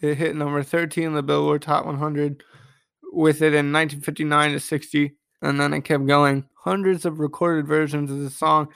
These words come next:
Just a great song. And yeah, I just like, it's soothing. It has a good message within, like, Christ and how everyone's equal, and if you give something from your heart, it'll be accepted well. So remember that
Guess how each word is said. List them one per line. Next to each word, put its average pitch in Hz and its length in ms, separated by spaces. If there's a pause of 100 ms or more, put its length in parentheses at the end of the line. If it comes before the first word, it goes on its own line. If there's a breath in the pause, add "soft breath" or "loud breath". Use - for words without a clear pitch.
(280 soft breath)
Just 160 200
a 175 40
great 160 300
song. 147 340 (680)
And 180 160
yeah, 202 280 (300)
I 156 160
just 185 180
like, 202 180
it's 170 140
soothing. 196 640
It 175 100
has 165 240
a 160 60
good 165 280
message 160 520
within, 156 560
like, 151 320 (680 soft breath)
Christ 165 420
and 147 140
how 151 220
everyone's 156 460
equal, 165 400
and 143 300
if 147 160
you 156 120
give 156 320
something 156 440
from 151 220
your 147 120
heart, 156 340 (600 soft breath)
it'll 160 120
be 170 160
accepted 165 480
well. - 300 (960)
So 247 280
remember 254 420
that 254 320